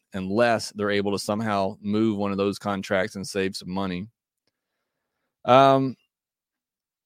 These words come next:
Austin Reed says, "I'll always root for the good guys. Good luck to Swanson. Keep up the great takes, Jake." Appreciate it, Austin. And yeah, look, I love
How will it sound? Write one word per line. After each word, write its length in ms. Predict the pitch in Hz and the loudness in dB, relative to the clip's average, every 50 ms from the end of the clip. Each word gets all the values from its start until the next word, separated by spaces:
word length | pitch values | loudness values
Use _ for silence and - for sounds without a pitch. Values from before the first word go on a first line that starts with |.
| _ _ _ _ _ _ _ _ _ _ _ _ _ _ _ _ _ _ _ _ _ _ _ _ _ _ _ _ _ - | _ _ _ _ _ _ _ _ _ _ _ _ _ _ _ _ _ _ _ _ _ _ _ _ _ _ _ _ _ 4
Austin 340 | - 147 160 160 - 151 | 4 6 6 6 4 2
Reed 240 | 147 156 160 156 147 | 4 6 4 4 4
says, 300 | - 165 156 156 151 143 | 6 6 8 8 8 8
"I'll 80 | 139 135 | 8 8
always 440 | 151 185 214 214 208 190 180 156 139 | 8 8 8 8 8 8 6 6 6
root 220 | 147 160 160 - | 6 4 4 4
for 100 | 151 147 | 2 0
the 100 | 139 135 | 0 2
good 260 | 123 131 151 151 139 | 4 4 4 4 6
guys. 420 | 147 147 143 139 139 139 139 131 127 | 6 6 6 6 4 2 0 -2 -2
Good 160 | 135 156 160 | -2 -2 2
luck 220 | 156 156 156 151 | 4 4 4 2
to 100 | - 120 | 0 -6
Swanson. 640 | - - 131 135 139 139 131 127 139 135 127 127 123 | -6 -4 -2 0 0 0 -2 -2 -2 0 0 0 -2
Keep 160 | - 139 131 | -2 0 0
up 100 | 131 120 | 0 -2
the 80 | 127 | -2
great 260 | 117 117 123 120 107 98 | -2 0 0 0 0 0
takes, 320 | - 123 117 113 - - | 0 0 0 0 -2 -4
Jake." 280 | - 127 117 113 110 - | 0 2 2 2 2 0
Appreciate 380 | - 135 120 - 139 127 120 | -2 -2 0 2 2 2 4
it, 80 | 113 110 | 4 2
Austin. 400 | 110 110 101 104 - - 117 110 | 2 2 0 0 -2 -4 -2 0
And 100 | 127 185 | 0 0
yeah, 160 | 208 139 107 107 - _ _ _ - - | 0 0 -2 -4 -12 _ _ _ -6 -4
look, 140 | 110 98 107 | -2 2 4
I 120 | 135 175 | 4 4
love 380 | 147 139 151 151 156 147 139 | 6 6 6 6 6 6 2